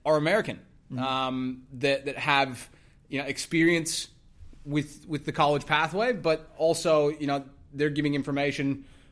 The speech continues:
Speaker 1: based on their experience as an American
Speaker 2: Going through the process.
Speaker 1: going through that process.
Speaker 2: It's a little
Speaker 1: So,
Speaker 2: bit different as an international,
Speaker 1: uh,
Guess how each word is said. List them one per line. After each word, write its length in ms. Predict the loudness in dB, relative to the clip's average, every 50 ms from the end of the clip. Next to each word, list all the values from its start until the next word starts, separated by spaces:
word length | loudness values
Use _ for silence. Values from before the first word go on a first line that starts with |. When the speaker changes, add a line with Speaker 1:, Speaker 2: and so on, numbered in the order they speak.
| -18 -4 0
Speaker 1:
based 240 | 2 2 2 2
on 300 | 2 2 2 0 -2 -6 -10 -20 _ _ _ _
their 280 | -4 0 2 2 2 2
experience 440 | -2 -4 -2 0 2 2 2 0 0
as 100 | -2 -2
an 80 | -2
American 580 | 0 0 2 2 2 2 2 0 -2 -2 -2 -4
Speaker 2:
Going 280 | -6 -8 -8 -10 -10 -10
through 160 | -12 -14 -14
the 100 | -14 -14
process. 320 | -16 -16 -18 -16 -14 -4 2
Speaker 1:
going 300 | 6 6 8 6 6 4
through 140 | 4 4
that 180 | 4 4 4 2
process. 400 | 0 0 0 0 -2 -6 -8 -6
Speaker 2:
It's 60 | -6
a 100 | -2 0
little 160 | 2 2 2
Speaker 1:
So, 20 | 2
Speaker 2:
bit 40 | 0
different 240 | -4 -6 -6 -6 -6
as 100 | -6 -6
an 100 | -6 -6
international, 600 | -8 -8 -8 -8 -8 -8 -8 -8 -8 -8 -8 -8 -8
Speaker 1:
uh, 140 | -10 -12